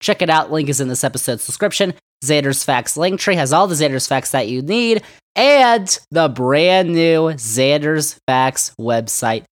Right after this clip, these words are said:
xandersfacts dot com, Z A N D E R S F A C T S dot com. That is xandersfacts dot com,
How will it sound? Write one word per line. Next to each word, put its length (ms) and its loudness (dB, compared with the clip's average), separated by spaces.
xandersfacts 920 2
dot 260 2
com, 340 4
Z 300 0
A 240 0
N 240 0
D 240 -4
E 200 -2
R 260 0
S 320 2
F 240 0
A 140 0
C 240 -4
T 280 -4
S 240 0
dot 220 2
com. 300 0
That 200 4
is 160 2
xandersfacts 640 0
dot 220 -2
com, 300 2